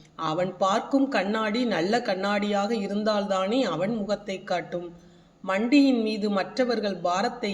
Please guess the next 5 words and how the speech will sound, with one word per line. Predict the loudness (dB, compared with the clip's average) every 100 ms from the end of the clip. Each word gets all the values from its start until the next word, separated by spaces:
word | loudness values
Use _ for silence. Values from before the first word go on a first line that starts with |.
| -2
ஏற்றுகிறார்கள். | -4 -6 -4 -2 -2 -2 -4 -4
வண்டி | -4 -2 -4 -2
தானே | -2 -2 0 0 -2
ஏற்றிக் | -4 -6 -10 -4
கொள்ளுவதில்லை. | -2 -2 -2 0 0 0